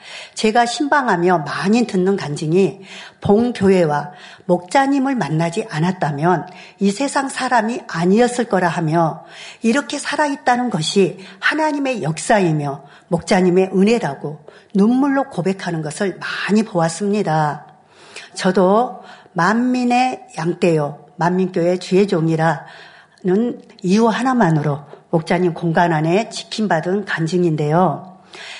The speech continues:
유월 십구 일 월요일 낮 열두 시 십 분경입니다. 제 부주의로 인해 승용차가, 승용차 바퀴가 왼쪽 발등 위로 지나가는 일이 있었습니다. 순간 아 소리를 내며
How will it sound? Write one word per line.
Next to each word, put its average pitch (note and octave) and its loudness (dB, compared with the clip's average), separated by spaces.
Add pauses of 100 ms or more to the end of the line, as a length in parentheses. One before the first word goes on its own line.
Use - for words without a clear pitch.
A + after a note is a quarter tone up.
(160)
유월 A#3+ 4
십구 - -6
일 F#3+ 2
월요일 F3 0
낮 E3 -2
열두 E3+ -2
시 G3+ -4
십 - -10
분경입니다. D#3 -2 (420)
제 A3+ 0
부주의로 F#3 0
인해 D#3 -2 (220)
승용차가, G3+ -2 (460)
승용차 C#4+ -4
바퀴가 E3 -2
왼쪽 F#3+ -2
발등 D#3 -2
위로 D#3 0 (260)
지나가는 G3 2
일이 D#3+ -4
있었습니다. D#3 -2 (640)
순간 C#4 0 (260)
아 A3 -2
소리를 A3 -2
내며 D#3+ 0